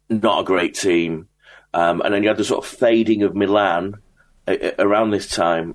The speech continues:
And so the teams that came through were, were teams like, like Mourinho's Porto and, and Chelsea. Uh, and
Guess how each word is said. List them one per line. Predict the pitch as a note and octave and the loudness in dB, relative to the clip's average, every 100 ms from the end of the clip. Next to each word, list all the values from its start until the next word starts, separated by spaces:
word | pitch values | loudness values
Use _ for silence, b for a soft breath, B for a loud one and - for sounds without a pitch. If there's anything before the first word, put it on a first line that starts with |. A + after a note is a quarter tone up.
| - | -6
And | A#2+ | -4
so | - C3+ | 0 2
the | B2+ | 2
teams | B2+ E3 D#3+ | 2 2 0
that | - | -4
came | C#3 G#2+ | -2 -2
through | G#2 D#3 C#3+ G2 | 0 2 4 2
were, | G#2 B2+ B2 A#2 - | 2 4 4 2 2
were | A#2+ B2 | 2 2
teams | - A2 G2 | 0 -2 2
like, | G#2+ A2 - - _ b b b - | 2 2 0 -12 _ b b b -6
like | F#2+ F2 | -6 -4
Mourinho's | G#2 G#2 G#2 G2+ F#2+ - | 0 2 2 2 0 -2
Porto | - A2+ A2+ - F2 F2+ E2 - | 0 2 2 2 0 0 -4 -4
and, | F#2 - | -4 -2
and | F2+ E2+ _ | -6 -6 _
Chelsea. | - A#2 A2+ A2 - D2+ D2+ - _ b b b - | -4 2 2 2 -2 -2 -4 -8 _ b b b -2
Uh, | F#2 F2+ F#2 - | 0 2 2 0
and | G2+ G2 | 0 -2